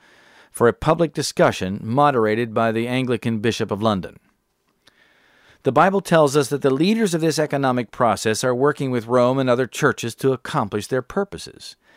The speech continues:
They know that in a time when people are upset by a crisis,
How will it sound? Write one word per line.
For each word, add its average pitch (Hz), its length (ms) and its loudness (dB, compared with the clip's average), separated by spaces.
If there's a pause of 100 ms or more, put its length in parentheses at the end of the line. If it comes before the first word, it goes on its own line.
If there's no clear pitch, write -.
(320)
They 147 180 4
know 175 240 6
that 170 160 2
in 156 120 0
a 143 60 0
time 165 400 0
when 156 140 0
people 156 300 0
are 135 260 4
upset - 480 -2
by 139 120 2
a 135 100 0
crisis, 139 600 -4